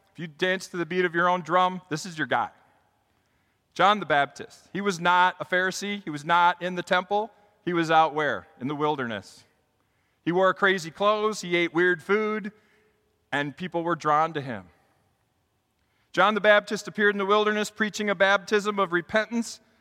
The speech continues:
for the forgiveness of sins. The whole Judean countryside and all the people of Jerusalem went out to him. Massive crowds went out to see him. Can you picture him outside of the city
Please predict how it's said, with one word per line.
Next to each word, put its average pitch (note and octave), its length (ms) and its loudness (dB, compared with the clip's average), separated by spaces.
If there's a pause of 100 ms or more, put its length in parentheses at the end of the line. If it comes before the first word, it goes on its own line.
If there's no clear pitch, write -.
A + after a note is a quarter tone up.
(120)
for G3 100 0
the F3+ 120 0
forgiveness G3 600 -2
of F3+ 80 -12
sins. C#3+ 680 -4 (1300)
The G3+ 140 2
whole A3 220 4
Judean G#3 460 -2
countryside G3 720 0
and F3+ 100 -2
all G#3+ 260 4
the G#3+ 100 0
people A3+ 320 -2
of G3 120 0
Jerusalem G3 580 -4
went F3+ 140 2
out G3 200 0
to F#3 100 -8
him. D3+ 200 -2 (240)
Massive B3+ 640 2
crowds A#3+ 540 4
went G3 140 0
out G3+ 180 0
to F3+ 100 -18
see F3+ 260 -6
him. G#2+ 200 -8 (2000)
Can F#3 120 -2
you G3+ 80 2
picture A3+ 400 -2
him B2+ 260 -2 (380)
outside G#3+ 440 4
of A3 80 2
the G#3+ 60 -6
city F#3 460 -2